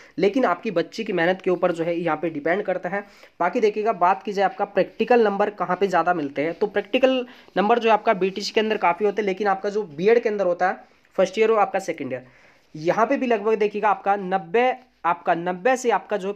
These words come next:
पचानवे परसेंट तक आपके जो है नंबर दिए जाते हैं कॉलेज के द्वारा प्रैक्टिकल में। बाकी आपको मेहनत जो करनी होती है केवल और केवल आपका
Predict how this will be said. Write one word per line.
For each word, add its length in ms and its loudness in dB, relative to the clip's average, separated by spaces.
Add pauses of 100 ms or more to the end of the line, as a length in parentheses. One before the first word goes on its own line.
पचानवे 460 2
परसेंट 420 -4
तक 200 0
आपके 280 0
जो 120 -2
है 80 0
नंबर 300 0
दिए 160 -4
जाते 220 -2
हैं 80 -8
कॉलेज 300 2
के 120 2
द्वारा 220 4
प्रैक्टिकल 460 -6
में। 180 -8
बाकी 300 0
आपको 420 0
मेहनत 340 0
जो 160 2
करनी 260 0
होती 200 -2
है 60 -6
केवल 260 2
और 120 -2
केवल 260 -2
आपका 260 0